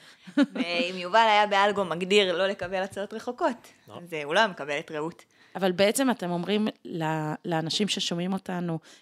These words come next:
Speaker 3: אם הם לקוחות שלכם, אה, "אל תמלאו את כל ההגדרות האלה, תנו לבוט לעשות את שלו"?
Speaker 1: אני חושב שכן. אולי גם נקפוץ פה לנתון המ-,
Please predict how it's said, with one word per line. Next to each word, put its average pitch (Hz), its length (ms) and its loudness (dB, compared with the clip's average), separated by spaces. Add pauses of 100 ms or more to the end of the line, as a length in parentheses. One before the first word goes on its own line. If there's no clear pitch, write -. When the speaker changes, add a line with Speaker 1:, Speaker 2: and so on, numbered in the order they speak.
(120)
Speaker 3:
אם 202 180 0
הם 196 100 2
לקוחות 175 420 -2
שלכם, 165 500 -4 (540)
אה, 175 60 -8 (800)
"אל 220 180 4
תמלאו 214 420 2
את 220 80 0
כל 208 220 2
ההגדרות 196 460 0
האלה, 233 220 2
תנו 226 300 0
לבוט 202 400 2
לעשות 190 360 0
את 202 120 -8
שלו"? 202 320 2 (200)
Speaker 1:
אני 117 100 -10
חושב 98 220 -10
שכן. 101 300 -10 (760)
אולי 127 240 4
גם 135 200 0 (140)
נקפוץ 107 600 -8
פה 135 120 -2
לנתון 117 480 -2
המ-, 117 120 -2